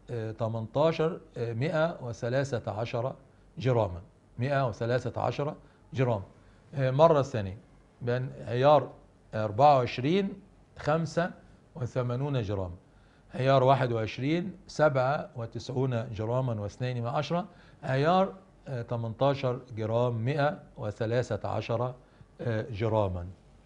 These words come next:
آه، يسأل عن، آه، ما ورد،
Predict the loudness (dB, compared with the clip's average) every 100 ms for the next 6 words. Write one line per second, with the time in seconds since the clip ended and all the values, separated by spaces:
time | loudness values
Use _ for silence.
0 | _ _ _ _ _ _ _ _ _ _
1 | _ -20 _ -20 -20 _ _ -20 _ _
2 | -20 _ -20 -20 -20 _ -20 _ -20 -20
3 | -20 -20 -20 -20 -20 -20 -20 _ -20 -20
4 | -10 0 2 4 4 2 0 -6 -8 6
5 | 8 8 4 4 4 4 -4 -16 _ _
6 | -20 _ -20 -20 _ -20 -20 _ _ _
7 | _ 2 4 6 4 -2 -8 -20 -20 -20
8 | -20 -20 -14 -6 -2 0 2 2 0 -2
9 | -2 -6 -6 2 4 6 8 8 6 4
10 | 2